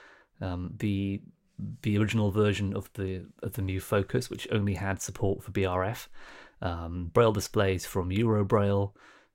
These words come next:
um, Braille displays from some of the manufacturers. They have memory on board, but they only read Braille files. So, as a rule, the, the Braille files have to be pre-translated. Um, and this does cause its own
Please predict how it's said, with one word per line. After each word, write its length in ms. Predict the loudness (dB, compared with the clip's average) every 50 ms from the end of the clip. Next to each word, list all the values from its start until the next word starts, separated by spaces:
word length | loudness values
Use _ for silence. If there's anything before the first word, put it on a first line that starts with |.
| _ -8
um, 540 | -6 -4 -4 -4 -6 -6 -6 -8 -8 -8 -10 -12 _ _ _ 2
Braille 200 | 2 4 4 4
displays 360 | 2 0 -2 0 0 0 0
from 160 | -2 -6 -6
some 160 | -2 -2 0 0
of 80 | 0
the 40 | -2
manufacturers. 680 | -2 -4 -4 -6 -8 -8 -10 -14 -10 -8 -8 -8 -8 -10 -16 -20 -20 -16 -2 2
They 100 | 4 4
have 180 | 6 6 4 4
memory 360 | 4 4 4 4 4 4 4
on 120 | 2 2
board, 280 | 0 0 0 0 0 0 -2
but 140 | 0 2
they 160 | 4 4 6 6
only 220 | 6 6 6 4
read 440 | 4 4 2 2 0 -2 -4 -8 -10 -12 _ _ _
Braille 240 | 2 2 2 2 0
files. 460 | -6 -8 -10 -10 -12 -12 -14 -16 -16 -12
So, 340 | -6 -2 0 0 0 0 -2 -6 -10 -18 -20 -20 -20 -20 -20 -20 -20 -20 -20 _ _ _ _ _ _ _ _ _ _ _ _ _ _ _ _ _ -20 -20 -20 _ _ _ _ 0
as 120 | 0 2 4
a 60 | 4
rule, 580 | 6 6 6 6 6 4 4 2 2 -2 _ _ _ _ _ _ _ _ -10
the, 600 | -8 -2 2 4 6 6 6 6 4 4 0 -4 -12 -20 _ _ _ -14 -8
the 140 | -6 0
Braille 300 | 4 6 8 8 8 6
files 400 | 4 2 0 0 2 2 0 -2
have 180 | -2 -2 -4 -4
to 80 | -4 -4
be 160 | -4 -4 -2
pre-translated. 880 | 0 0 0 0 0 -2 -4 -4 -4 -4 -4 -6 -6 -8 -12 -12 -14 -14 _ _ -12
Um, 180 | -8 -8 -4 0 2
and 100 | 4 4
this 140 | 4 4 2
does 180 | 0 -2 -2
cause 240 | -2 -2 -2 0 0
its 160 | 0 -2 0
own 340 | 0 0 0 0 -2 -4 -6